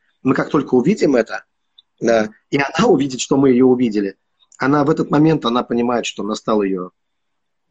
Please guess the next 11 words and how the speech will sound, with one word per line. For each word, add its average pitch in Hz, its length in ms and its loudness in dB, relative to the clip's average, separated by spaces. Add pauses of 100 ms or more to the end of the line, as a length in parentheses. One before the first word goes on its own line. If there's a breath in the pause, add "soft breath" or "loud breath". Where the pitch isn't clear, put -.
(160)
смертный 135 500 0
час, 113 220 -2
<laughs> - 20 -12
скажем 165 320 2
так, 160 200 -4
в 156 40 -2
этот - 140 -8
момент. 131 280 -4 (380 loud breath)
Свет, 196 520 0 (180)
он 135 280 0
все 170 400 0